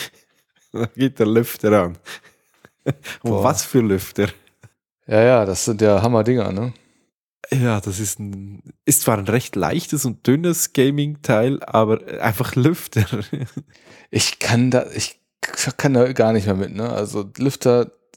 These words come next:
Speaker 2: wie gesagt, seit es jetzt ein M eins gibt, ich will keine Lüfter und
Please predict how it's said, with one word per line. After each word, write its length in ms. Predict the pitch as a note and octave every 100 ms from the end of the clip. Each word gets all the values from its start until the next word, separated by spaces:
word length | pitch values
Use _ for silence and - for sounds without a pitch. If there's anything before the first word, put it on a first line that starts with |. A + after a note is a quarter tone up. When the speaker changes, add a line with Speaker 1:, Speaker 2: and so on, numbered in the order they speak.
| _ _ _
Speaker 2:
wie 400 | - - _ -
gesagt, 240 | A#2 G#2+
seit 260 | B2+ C#3 -
es 320 | A2+ - -
jetzt 320 | C3 A#2 -
ein 100 | A#2
M 140 | G#2 G2+
eins 320 | G#2 A#2+ -
gibt, 380 | - A2 - - _ _ _ _ -
ich 200 | - -
will 60 |
keine 280 | - - G2+
Lüfter 380 | G2+ G2+ - G2
und 360 | G#2+ G#2 -